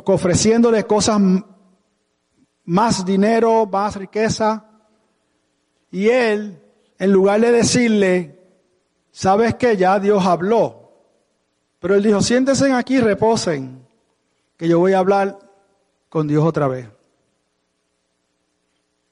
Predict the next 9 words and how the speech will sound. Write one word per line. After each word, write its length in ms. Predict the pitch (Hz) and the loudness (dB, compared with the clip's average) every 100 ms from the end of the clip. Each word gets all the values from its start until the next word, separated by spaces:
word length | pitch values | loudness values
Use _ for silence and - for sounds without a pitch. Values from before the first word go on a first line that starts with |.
| _ _ _ _ _ _ _ | _ _ _ _ _ _ _
Y 100 | 185 | -4
Dios 520 | 170 196 220 226 - - | 0 2 2 0 -6 -8
le 140 | 175 | -2
dijo: 520 | 170 208 185 151 147 - _ _ _ _ _ _ _ _ _ | 0 2 0 -2 -4 -16 _ _ _ _ _ _ _ _ _
"Vas 260 | - 175 214 | -6 -2 0
a 160 | 247 233 | 0 0
ir 180 | 254 | -2
con 200 | 247 226 | -2 -2
ellos, 600 | 190 170 175 208 - - | -2 -4 -4 -4 -8 -20